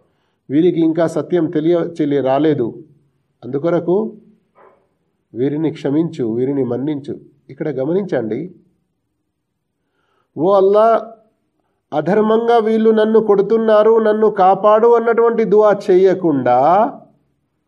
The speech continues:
వారు సత్యాన్ని తిరస్కరించారు.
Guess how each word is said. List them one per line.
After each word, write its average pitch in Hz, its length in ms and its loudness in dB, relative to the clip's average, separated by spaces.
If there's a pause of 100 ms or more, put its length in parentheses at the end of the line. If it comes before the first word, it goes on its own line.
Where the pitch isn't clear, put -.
(1500)
వారు 165 380 2
సత్యాన్ని 233 680 0
తిరస్కరించారు. 240 1300 0